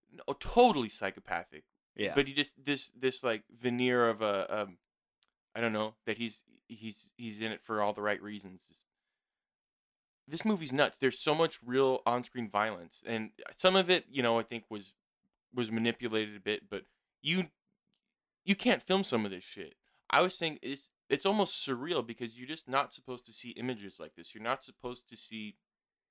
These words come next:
Speaker 1: people, um, just walking through what's more or less a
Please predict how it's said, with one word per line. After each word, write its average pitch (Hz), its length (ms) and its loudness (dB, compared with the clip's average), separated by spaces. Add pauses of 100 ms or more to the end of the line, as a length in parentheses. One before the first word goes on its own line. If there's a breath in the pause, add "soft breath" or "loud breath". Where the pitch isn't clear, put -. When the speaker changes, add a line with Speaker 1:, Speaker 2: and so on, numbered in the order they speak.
(320)
Speaker 1:
people, 104 540 -4 (580)
um, 107 420 0
just 127 160 -6
walking 117 600 4
through 107 440 -6 (580)
what's 131 320 2
more 156 160 6
or - 20 6
less 139 160 4
a 117 60 -6